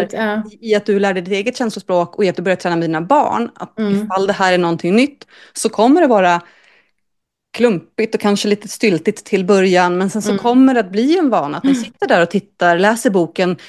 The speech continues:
Speaker 1: "Vad känner den här
Speaker 2: Mm.
Speaker 1: karaktären?" Eller vänta, varför gjorde, varför gjorde räd-, rädsla så i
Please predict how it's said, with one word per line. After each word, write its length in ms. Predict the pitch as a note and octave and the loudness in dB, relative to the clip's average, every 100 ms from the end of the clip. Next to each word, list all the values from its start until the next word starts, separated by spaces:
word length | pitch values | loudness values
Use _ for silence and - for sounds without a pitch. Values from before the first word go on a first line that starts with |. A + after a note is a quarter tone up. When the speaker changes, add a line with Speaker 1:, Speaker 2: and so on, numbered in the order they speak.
| - | -10
Speaker 1:
"Vad 100 | E3 | -4
känner 180 | - F3+ | 0 2
den 60 | G3 | 0
här 60 | |
Speaker 2:
Mm. 60 | F#3+ | -2
Speaker 1:
karaktären?" 420 | F#3+ F3+ F3+ E3 | -4 -2 0 0
Eller 140 | - G#3 | 2 0
vänta, 220 | G#3+ G#3+ | 0 -2
varför 240 | G3+ - | -6 -4
gjorde, 320 | A3+ F#3 G#3 G3 | -6 0 0 0
varför 280 | G3+ - | -2 -4
gjorde 460 | G3+ F3+ G3 F#3+ F#3 - | -6 -4 -2 0 -2 -6
räd-, 420 | F#3 G3+ G#3 - - | -2 0 0 -2 -4
rädsla 440 | A3+ F#3+ - G3+ | -2 -2 -4 -6
så 340 | - F4+ C#4+ E3+ - | -2 0 2 0 -2
i 340 | F3 D#3+ E3+ | -6 -6 -8